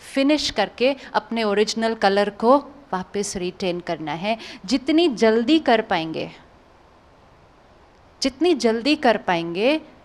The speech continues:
दाग उतनी जल्दी ख़त्म हो जाएगा। सपोज अभी ये उन्होंने बात कही, मेरा मूड ख़राब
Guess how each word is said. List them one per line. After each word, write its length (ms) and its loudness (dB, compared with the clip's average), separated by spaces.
दाग 380 2
उतनी 360 -4
जल्दी 520 -2
ख़त्म 340 -10
हो 140 -10
जाएगा। 440 -10
सपोज 480 2
अभी 260 -2
ये 200 -2
उन्होंने 340 0
बात 320 0
कही, 460 -6
मेरा 240 0
मूड 320 0
ख़राब 380 0